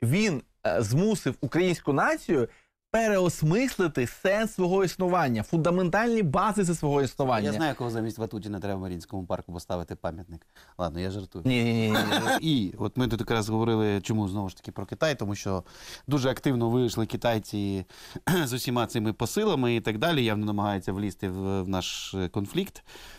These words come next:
Speaker 2: М, ну і ми зараз обговорюємо, чому там найбільша проблема Китаю, хоча, знову ж таки, я зазначу, що я би не ре-, я би, єдине, що я не розділяю оптимізму з приводу того, що Китай не може серйозно вплинути на наш конфлікт. От, наприклад, прямо сьогодні, ти бачив, да, Шпігель німецький вийшов з публікацією про те, що нібито росіяни вже хочуть замовити там,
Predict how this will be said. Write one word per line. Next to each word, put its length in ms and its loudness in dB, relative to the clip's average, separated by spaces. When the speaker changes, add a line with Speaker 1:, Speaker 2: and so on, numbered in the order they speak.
Speaker 2:
М, 300 0
ну 180 2
і 40 2
ми 120 0
зараз 200 0
обговорюємо, 440 2
чому 260 0
там 280 -2
найбільша 340 -4
проблема 380 -2
Китаю, 420 0
хоча, 240 -4
знову 200 0
ж 80 -6
таки, 200 -4
я 120 2
зазначу, 420 -2
що 240 0
я 140 2
би 120 0
не 120 0
ре-, 100 0
я 180 2
би, 180 0
єдине, 300 4
що 100 0
я 80 2
не 80 2
розділяю 400 2
оптимізму 420 -4
з 40 -6
приводу 240 -2
того, 200 0
що 120 -6
Китай 260 0
не 80 0
може 200 0
серйозно 300 -2
вплинути 360 -4
на 80 -2
наш 140 -4
конфлікт. 400 -8
От, 80 -6
наприклад, 340 -4
прямо 200 -2
сьогодні, 360 -2
ти 100 -8
бачив, 260 -2
да, 80 -2
Шпігель 340 -4
німецький 400 -2
вийшов 260 -2
з 60 -12
публікацією 560 -2
про 100 -6
те, 140 -4
що 120 -6
нібито 360 -4
росіяни 440 -4
вже 180 -4
хочуть 300 -8
замовити 420 -4
там, 280 -8